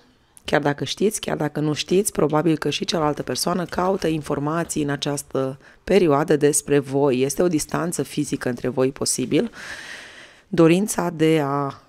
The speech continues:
trimite un mesaj, dorința de comunicare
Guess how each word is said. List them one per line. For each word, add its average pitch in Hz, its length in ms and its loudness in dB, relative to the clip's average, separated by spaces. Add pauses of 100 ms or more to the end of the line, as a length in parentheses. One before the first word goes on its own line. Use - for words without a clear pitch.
(480)
trimite 151 380 -4
un 165 180 -2
mesaj, 156 680 -4 (180)
dorința 143 500 -2
de 143 140 -2
comunicare 156 920 -4